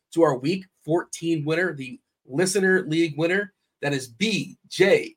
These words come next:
S five zero nine zero two one. Uh, I guess B J S five nine zero two zero was already taken.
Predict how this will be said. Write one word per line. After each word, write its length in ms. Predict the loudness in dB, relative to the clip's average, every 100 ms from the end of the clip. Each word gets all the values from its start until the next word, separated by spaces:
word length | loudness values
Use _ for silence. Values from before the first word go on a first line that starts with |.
| -2
S 420 | 0 0 -4 -12 _
five 440 | 0 4 4 2 -10
zero 400 | -6 -2 -2 -4 -4
nine 500 | 0 0 0 -4 -10
zero 400 | -6 -4 -4 -6
two 240 | -10 -6 -6
one. 560 | 0 2 2 0 -6 _ _ _ -18 -18 _ 0
Uh, 520 | 2 4 2 0 -4 -8
I 60 | -2
guess 260 | 2 2 0
B 260 | -4 -4
J 420 | 0 2 2 0 0
S 320 | 0 0 -6 -2
five 380 | 2 2 2 -4
nine 420 | -4 -2 -4 -8 _ _ _ _
zero 240 | -4 0 -2
two 400 | -2 -2 -2 -4
zero 680 | -10 -4 0 4 4 4 0
was 200 | -6 -4
already 380 | 0 0 -2
taken. 560 | -6 -2 0 2 -2 -4